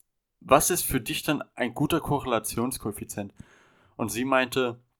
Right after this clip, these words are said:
„Na ja, eine Korrelation von R gleich null Komma neun ist eigentlich zu niedrig. Ich brauche mindestens eine Korrelation von null Komma neun acht oder null Komma neun neun.“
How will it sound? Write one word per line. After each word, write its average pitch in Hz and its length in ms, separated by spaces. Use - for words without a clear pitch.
„Na 131 160
ja, 143 160
eine 139 160
Korrelation 131 680
von 123 300
R 123 220
gleich 120 340
null 131 140
Komma 117 220
neun 127 340
ist 156 140
eigentlich 147 460
zu - 140
niedrig. 135 480
Ich - 140
brauche 120 240
mindestens 131 500
eine 120 80
Korrelation 117 580
von 110 200
null 135 180
Komma 123 220
neun 110 240
acht - 320
oder 117 160
null 123 200
Komma 120 220
neun 110 240
neun.“ 117 400